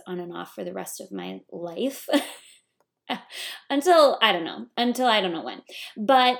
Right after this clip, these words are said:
I did get the Blissy pillowcase. It is very comfortable. I love the pillow mist.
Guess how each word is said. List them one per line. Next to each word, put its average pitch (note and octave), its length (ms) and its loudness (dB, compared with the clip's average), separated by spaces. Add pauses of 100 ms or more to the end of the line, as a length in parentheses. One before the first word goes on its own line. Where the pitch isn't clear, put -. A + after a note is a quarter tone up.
I C4 80 4
did C#4 240 0
get D#4+ 160 0
the E4 60 -4
Blissy C4 360 -4
pillowcase. F#3+ 560 -2 (100)
It G3 240 -6
is A3+ 400 0 (360)
very F3+ 500 0
comfortable. F#3 840 -4
I F#3 120 0
love F3 360 -4
the C4+ 100 2
pillow A#3 320 -4
mist. F3+ 600 -6